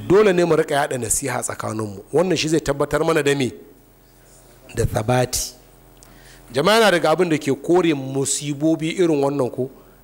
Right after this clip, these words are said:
Ka daga ciki akwai sallan dare. Mutane ba sa sallan dare. Abdullahi dan Umar ya mafarki an kama shi kamar za a kai shi wuta. Kun san hadisin ai?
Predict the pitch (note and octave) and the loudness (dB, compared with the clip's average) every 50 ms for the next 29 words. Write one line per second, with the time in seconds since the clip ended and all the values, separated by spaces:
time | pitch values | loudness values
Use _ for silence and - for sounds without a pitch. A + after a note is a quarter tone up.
0 | _ - - D3+ D3+ C#3 A#2+ A2 - A#2 - - - C#3+ B2 A2 - C3 B2 - | _ -6 -4 -2 0 0 -2 -2 -4 -4 -4 -2 -2 -2 -2 -2 -2 -2 -2 0
1 | C#3+ C#3+ C3+ A#2+ G#2 G2 G2 F#2+ F#2 - - - - - - - - - - - | -2 -2 -2 -4 -6 -8 -10 -10 -10 -10 -12 -12 -18 -20 -20 -20 -20 -20 -20 -20
2 | - - - - - - - - - - - - - - - - - - - - | -20 -20 -20 -20 -20 -20 -20 -20 -20 -20 -20 -20 -20 -20 -20 -20 -20 -20 -20 -20
3 | - - - E3 D3+ C3+ C3 C3+ C3+ B2+ C3 A#2 - A#2 A2+ A2+ G#2+ G2 F#2+ F2+ | -16 -4 0 0 2 2 2 2 2 0 0 -2 -2 0 0 0 0 -2 -2 -4
4 | F2+ E2+ F2+ G2 - - - B2 C3+ D#3+ E3 D#3 C#3 D3 D#3 D3+ D#3 D3 C#3 C3 | -6 -8 -8 -12 -14 -8 -4 0 2 2 2 2 0 -2 0 0 0 0 0 0
5 | C3+ C3 C3 C3 B2+ C#3 C3+ C3+ C3+ - D#3 D3 C#3 C#3 - D3 D3+ C#3+ C3 B2 | 0 0 0 0 0 -2 -2 -2 -4 -4 -2 -2 -2 -2 -2 -2 -2 0 -2 -4
6 | - - - B2+ B2+ C3 C3+ C3+ A#2+ - - B2+ A#2 G#2+ A2 G2+ G2 - G#2+ G2 | -4 -6 -4 -2 -2 0 0 0 -2 0 -2 -2 -2 -2 -4 -4 -6 -6 -6 -10
7 | - - - - - - - - - - D#3 E3 F3 A3 F#3 D#3 D3+ D#3 C3 C#3+ | -10 -14 -20 -20 -20 -20 -20 -20 -2 0 2 2 4 4 2 2 2 0 0 -2
8 | B2 A2 G#2 G2+ | -2 -4 -8 -12